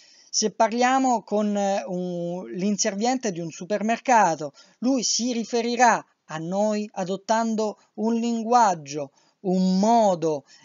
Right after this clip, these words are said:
che, secondo lui, è il modo giusto di rapportarsi con un cliente per dargli un consiglio su cosa,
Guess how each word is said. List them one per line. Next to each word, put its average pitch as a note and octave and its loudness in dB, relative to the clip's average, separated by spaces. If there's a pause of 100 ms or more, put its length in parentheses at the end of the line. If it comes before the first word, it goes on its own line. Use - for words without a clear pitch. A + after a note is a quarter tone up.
che, A3 0 (640)
secondo E3 -2
lui, A3 0 (360)
è G3+ -2
il A3+ 2
modo G#3 -2
giusto F#3+ -8
di E3+ -6
rapportarsi F3+ -6
con F3 -6
un F#3+ -6
cliente G#3 -2 (220)
per D3 -12
dargli E3+ -2
un E3 -10
consiglio F3+ -6
su - -16
cosa, D3 -6